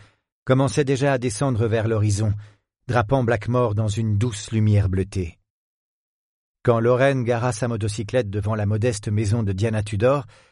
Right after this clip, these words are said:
elle constata que ses volets étaient encore fermés.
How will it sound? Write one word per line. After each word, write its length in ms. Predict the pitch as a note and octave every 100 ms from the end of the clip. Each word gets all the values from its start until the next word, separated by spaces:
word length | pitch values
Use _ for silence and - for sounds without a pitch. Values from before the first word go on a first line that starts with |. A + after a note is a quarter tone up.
| _ _ -
elle 160 | C3+ G#2
constata 500 | C#3+ - C3 A2 D#3+
que 140 | C#3
ses 180 | A#2+ B2+
volets 380 | A2 A#2+ C#3 C#3
étaient 240 | G#2+ A2
encore 240 | B2 A#2+
fermés. 460 | - A2+ F#2+ F#2+ -